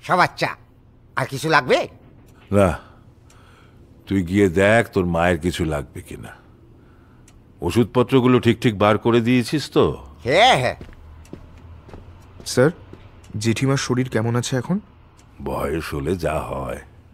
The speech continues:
Speaker 2: আছে একরকম। কাজের কথায় ফিরি। পুঁথি কেউ নিয়েছে কিনা আমরা জানি না, তবে নেওয়ার চান্সই বেশি। হয়তো পুঁথিটা হাতিয়ে তীর্থকে ধাক্কা মেরে ফেলে দিয়েছে।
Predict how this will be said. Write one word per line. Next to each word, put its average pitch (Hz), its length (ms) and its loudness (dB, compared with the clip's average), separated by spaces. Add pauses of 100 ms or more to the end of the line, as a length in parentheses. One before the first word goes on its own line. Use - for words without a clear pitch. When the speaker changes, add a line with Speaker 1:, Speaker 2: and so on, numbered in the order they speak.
(120)
Speaker 2:
আছে - 480 -8
একরকম। - 680 -6 (1200)
কাজের 107 320 4
কথায় 76 300 -8
ফিরি। - 300 -12 (1900)
পুঁথি 135 380 0
কেউ 160 280 0
নিয়েছে 90 420 0
কিনা 90 400 -2
আমরা 76 240 -4
জানি 62 320 -10
না, - 160 -18 (960)
তবে 85 200 -2
নেওয়ার 73 360 -8
চান্সই 65 420 -10
বেশি। - 360 -14 (1400)
হয়তো 92 220 0
পুঁথিটা 101 540 -2
হাতিয়ে 82 400 -2
তীর্থকে 82 500 -6
ধাক্কা 76 360 -8
মেরে 69 220 -8
ফেলে 69 300 -6
দিয়েছে। - 540 -16